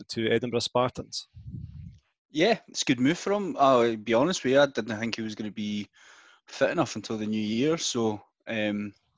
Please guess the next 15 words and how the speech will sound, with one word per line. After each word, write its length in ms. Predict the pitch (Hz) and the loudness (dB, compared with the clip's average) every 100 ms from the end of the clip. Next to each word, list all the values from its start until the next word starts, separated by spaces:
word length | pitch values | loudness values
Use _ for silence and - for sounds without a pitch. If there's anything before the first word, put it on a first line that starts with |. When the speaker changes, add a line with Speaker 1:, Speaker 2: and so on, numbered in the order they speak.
| - | -14
Speaker 2:
it 80 | 113 | -8
seems 220 | - 107 | -6 -4
like 120 | 101 | -4
a 40 | 98 | -4
good 160 | 107 | -6
move 180 | 110 110 | -6 -6
for 160 | - 101 | -4 -2
all 100 | 107 | -2
parties 480 | - 104 87 107 104 | 0 0 -2 -6 -2
there. 260 | 107 110 - - - - _ _ _ _ _ _ - | 2 2 0 -20 -20 -20 _ _ _ _ _ _ -16
Um, 420 | 104 104 101 101 _ - | -14 -12 -12 -14 _ -6
get 140 | 117 | -4
some 160 | - 107 | -4 -6
game 300 | 92 110 127 | -2 0 0
time, 520 | 110 131 127 131 123 | 0 4 4 4 2